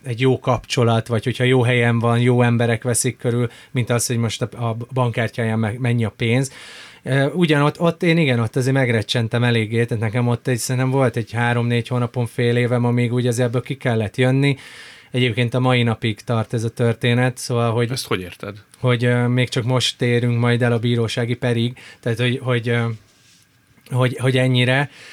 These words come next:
Speaker 1: Öm, <clears throat> kicsit ott az, az volt a nehéz, hogy nekik is megvolt a saját valóságuk, nekünk meg megvolt a szakmai valóságunk és a tapasztalatunk az egésszel kapcsolatosan. Tehát, hogy én,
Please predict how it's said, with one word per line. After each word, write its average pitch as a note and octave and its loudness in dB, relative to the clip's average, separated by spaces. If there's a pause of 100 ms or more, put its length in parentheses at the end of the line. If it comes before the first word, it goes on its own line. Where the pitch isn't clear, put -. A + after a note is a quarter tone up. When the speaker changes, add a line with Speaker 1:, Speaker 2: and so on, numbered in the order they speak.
(460)
Speaker 1:
Öm, C3+ 2 (160)
<clears throat> C3+ -6
kicsit G#3+ 0
ott D#3 2
az, D3 2
az D3+ 0
volt C3+ 2
a C#3+ 0
nehéz, C3 2
hogy A#2+ -2
nekik B2 -2
is D3+ 0
megvolt D#3+ 2
a E3 2
saját D#3 2
valóságuk, D#3+ 2 (320)
nekünk C#3+ 0
meg D3 2
megvolt C3 0
a C3+ -4
szakmai B2+ 0
valóságunk A#2+ 2
és B2 0
a B2+ -2
tapasztalatunk A#2 -2
az A2 0
egésszel A#2 -2
kapcsolatosan. B2 -2
Tehát, B2 0
hogy C3 0
én, B2+ 2